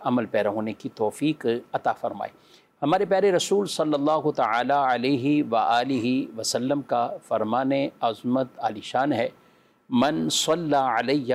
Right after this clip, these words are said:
صلاة کتب اللہ لہ قراطاً والقراط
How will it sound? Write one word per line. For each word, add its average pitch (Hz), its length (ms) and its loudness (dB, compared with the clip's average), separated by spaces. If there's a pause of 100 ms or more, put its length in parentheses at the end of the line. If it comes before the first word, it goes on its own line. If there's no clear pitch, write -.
(120)
صلاة 131 640 -2 (140)
کتب 135 380 -2
اللہ 120 640 0
لہ 131 480 0 (120)
قراطاً 107 460 -2 (320)
والقراط 143 880 -2